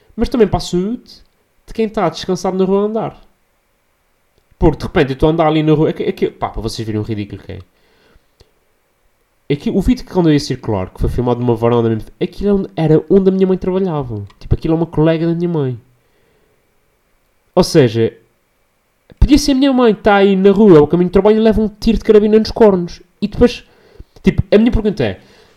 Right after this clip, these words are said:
as autoridades, e aqui já nem falo de polícia, falo de Câmara Municipal, Governo, vão esperar que morra alguém para, tipo, "Hum, se calhar temos um problema com drogas."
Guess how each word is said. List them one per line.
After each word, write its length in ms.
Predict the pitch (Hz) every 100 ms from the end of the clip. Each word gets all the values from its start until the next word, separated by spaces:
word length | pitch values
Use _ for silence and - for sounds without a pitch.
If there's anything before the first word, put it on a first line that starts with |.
| -
as 140 | 185
autoridades, 840 | 247 - 180 135 98 - - - - -
e 100 | 262
aqui 120 | 254
já 100 | 262
nem 80 | 240
falo 200 | 190 123
de 60 |
polícia, 280 | 101 98 -
falo 280 | - - -
de 60 | - -
Câmara 260 | 127 110
Municipal, 460 | 113 110 104 - 107
Governo, 320 | 107 117 101 _ _ _ _ _ _
vão 240 | 123 147 247
esperar 680 | - - 185 - 160 135
que 100 | -
morra 380 | 147 233 214 180
alguém 640 | 143 113 139 190 135 98 - _
para, 100 | -
tipo, 360 | 151 135 - -
"Hum, 120 | 392
se 80 | 339
calhar 160 | 359 311
temos 160 | 302
um 60 | 294
problema 260 | 302 285
com 140 | 277 269
drogas." 500 | 165 113 107 -